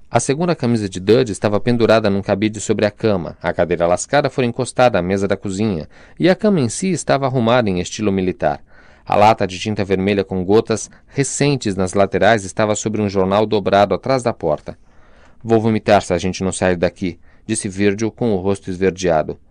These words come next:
Franklin, também enjoado, recuou e fechou a porta. Lançaram um olhar ao depósito de lixo, deserto e estéril, como as montanhas da lua. "Ele não está por aqui", Franklin disse. "Deve estar escondido no mato."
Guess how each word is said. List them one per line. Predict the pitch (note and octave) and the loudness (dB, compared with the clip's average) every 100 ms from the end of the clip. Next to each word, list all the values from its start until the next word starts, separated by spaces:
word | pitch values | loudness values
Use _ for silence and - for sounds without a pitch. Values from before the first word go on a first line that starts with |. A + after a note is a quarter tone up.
| _ _ _ - - | _ _ _ -20 -20
Franklin, | - - D3 D3+ A2+ | -6 0 0 0 -4
também | G2+ G2+ F#2 G2 F2+ | 0 -2 2 2 0
enjoado, | E2+ A#2+ A2 A#2+ A#2+ | 0 2 4 4 2
recuou | A2+ - A2 G#2+ | -2 0 4 4
e | |
fechou | A2 G2+ - | 4 -4 0
a | G2+ | 0
porta. | - E2+ D#2+ E2 - - _ - | 2 -2 -2 -6 -18 -20 _ -2
Lançaram | C#3+ C#3 F3+ F3 | 0 2 2 2
um | D#3+ | 2
olhar | D#3+ A2+ A2 | 2 4 4
ao | F#2 | 2
depósito | E2+ F2 G2+ F#2+ G2 | 0 0 0 0 -4
de | F#2+ | -6
lixo, | F#2 E2+ - E2 - | -4 -4 -8 -14 -6
deserto | F2+ E2+ G#2 A#2+ - | -4 0 0 0 -2
e | F#2 | -6
estéril, | - - G#2 F#2+ - | -6 0 2 2 -2
como | - A#2 | -4 -2
as | G#2+ | 0
montanhas | A2 G2+ G#2 F#2 | -2 -2 -2 -2
da | E2 | 0
lua. | E2 E2 D#2 - _ _ _ - _ _ | 0 0 -4 -10 _ _ _ -20 _ _
"Ele | B2 A#2+ | -2 0
não | B2 | -2
está | B2+ A#2+ | -2 -2
por | G#2+ E2+ | 0 -2
aqui", | D#2+ F2+ E2 - | -4 -6 -8 -10
Franklin | _ F2+ F2 F2 F2 | _ -6 -4 -4 -6
disse. | E2 D#2+ - - _ - - _ | -6 -8 -10 -20 _ -20 -20 _
"Deve | A2 A2+ | 2 2
estar | G#2+ - G#2+ | 2 0 -2
escondido | - A#2 G#2 G#2+ G2+ | 0 -2 0 0 0
no | F2+ | 0
mato." | F2 E2+ - - | 0 -2 -4 -20